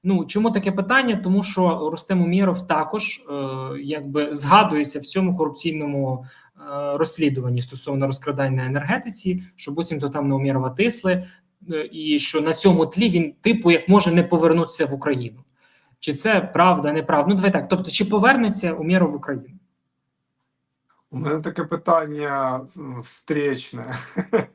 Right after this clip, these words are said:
Speaker 2: А яка різниця нам? Навіщо це нам? <laughs> Що, що ця інформація дасть нам?
Speaker 1: Ну,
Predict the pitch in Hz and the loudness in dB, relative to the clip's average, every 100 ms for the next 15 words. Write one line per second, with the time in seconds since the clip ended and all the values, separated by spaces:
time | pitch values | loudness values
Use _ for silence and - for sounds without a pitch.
0 | _ 190 - - - - 147 147 190 160 | _ -18 -18 -18 -20 -4 0 2 2 0
1 | 165 139 156 156 - 131 123 120 113 117 | -2 -2 2 2 0 -6 -4 -4 -6 -10
2 | - 135 147 175 190 156 135 - 165 147 | -12 -6 -4 0 -2 -2 -6 -2 0 0
3 | 139 127 151 - 196 175 165 165 180 170 | -2 -6 -6 -2 -2 -2 -6 -8 -6 -6
4 | - - 185 190 175 147 151 139 156 139 | -8 -10 -8 -6 -6 -6 -6 -4 -2 -4
5 | 147 127 135 139 - 131 131 131 226 | -8 -8 -6 -6 -6 -6 -2 0 0